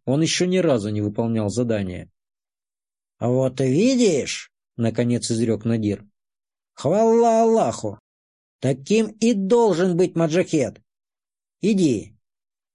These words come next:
Аслан улыбнулся и вернул автомат турку. «Спасибо за занятие, наставник!»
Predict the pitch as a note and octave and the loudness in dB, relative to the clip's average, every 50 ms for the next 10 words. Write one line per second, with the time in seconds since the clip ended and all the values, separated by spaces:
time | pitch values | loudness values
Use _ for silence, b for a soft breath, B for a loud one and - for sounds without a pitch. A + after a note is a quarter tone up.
0 | _ _ _ _ _ _ _ B2+ C3 B2+ - - G#3+ A3 G3+ F#3+ F3+ F3+ F3 E3 | _ _ _ _ _ _ _ -2 -2 -2 0 0 0 2 2 2 2 2 2 2
1 | F#3+ G#3+ A3 G#3+ G3+ - - F#3+ F#3 - - - C3 C3 C#3+ C#3 D3 E3+ F#3+ F3+ | 0 0 0 0 0 0 0 -2 -2 -2 -2 -2 0 2 2 0 0 0 0 0
2 | D3 - - B2 A#2+ A#2+ B2+ B2+ - - - B2 A2+ - - - G2 F2+ - - | 0 0 -2 -2 -2 -2 -2 -4 -6 -6 -6 -4 -4 -4 -6 -10 -12 -12 -12 -16
3 | _ _ _ _ _ _ _ _ _ _ _ _ _ _ _ _ _ _ - - | _ _ _ _ _ _ _ _ _ _ _ _ _ _ _ _ _ _ -14 -6
4 | - C3+ C#3 C3 - F#3+ G#3 F#3+ G3 F3 D#3+ F3+ E3+ E3 F#3 F#3 F#3 F3+ E3 - | -2 -2 -2 0 0 0 2 2 2 2 2 2 2 2 2 2 2 0 0 0
5 | B2+ A2 G#2 G2+ G#2+ B2 - - - D#3 C#3 A#2+ G2+ F#2+ - - | 0 0 0 0 -2 -2 -2 0 0 0 0 0 -2 -6 -10 -14